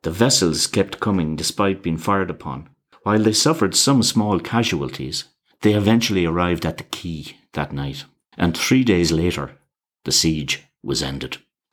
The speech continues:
The Reverend Walker was later named Bishop of Derry by King William, and accompanied his troops as chaplain, but was unlucky to be later shot and killed at the Battle of the Boyne,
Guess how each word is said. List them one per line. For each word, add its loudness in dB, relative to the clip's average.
The 2
Reverend 6
Walker 4
was 0
later 4
named 0
Bishop -2
of -4
Derry -2
by 2
King 0
William, 0
and 6
accompanied 0
his 0
troops -2
as -2
chaplain, -2
but 2
was 2
unlucky 2
to -2
be 0
later 2
shot -2
and -8
killed -2
at -8
the -2
Battle -2
of -6
the -4
Boyne, -6